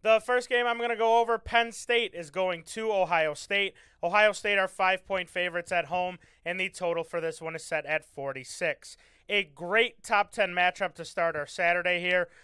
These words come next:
Both of these teams have been rolling coming into this game, but I think the main difference maker in this one is the Penn State defense. This defense has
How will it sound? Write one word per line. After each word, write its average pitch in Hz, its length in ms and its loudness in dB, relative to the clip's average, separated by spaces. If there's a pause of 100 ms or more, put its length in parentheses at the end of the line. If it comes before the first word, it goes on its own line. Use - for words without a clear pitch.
(180)
Both 247 220 2
of 254 100 -6
these 233 200 -8
teams 226 320 -6
have 196 160 0
been 156 140 -4
rolling 185 580 -2
coming 180 320 -4
into 180 180 -6
this 175 220 -8
game, 175 300 -2 (420)
but 165 80 -2
I 185 60 0
think 294 200 -8
the 247 80 -2
main 226 260 -2
difference 202 400 -6
maker 185 300 -6
in 175 80 -6
this 175 220 -6
one 175 240 -6 (260)
is 160 200 -10
the 185 100 -2
Penn 175 400 -4
State 160 500 -6
defense. 170 640 -8 (320)
This 233 180 2
defense 233 500 -4
has 202 200 -2